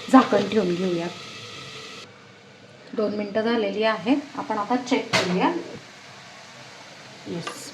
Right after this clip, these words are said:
मस्तपैकी वाफ पण आलेली आहे. आता काय करायचं आहे की ही जी भाजी आहे, अ, आपण आधी सॉटे करून ठेवली होती ना, कांदा आणि ढोबळी मिरची. बरं, आता या भाज्यांमध्ये अजिबात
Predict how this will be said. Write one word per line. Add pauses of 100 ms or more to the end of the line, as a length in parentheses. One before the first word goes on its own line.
मस्तपैकी
वाफ
पण
आलेली
आहे. (260)
आता
काय
करायचं
आहे
की
ही
जी
भाजी
आहे, (540)
अ, (320)
आपण
आधी
सॉटे
करून
ठेवली
होती
ना, (280)
कांदा
आणि (400)
ढोबळी
मिरची. (280)
बरं,
आता
या (160)
भाज्यांमध्ये
अजिबात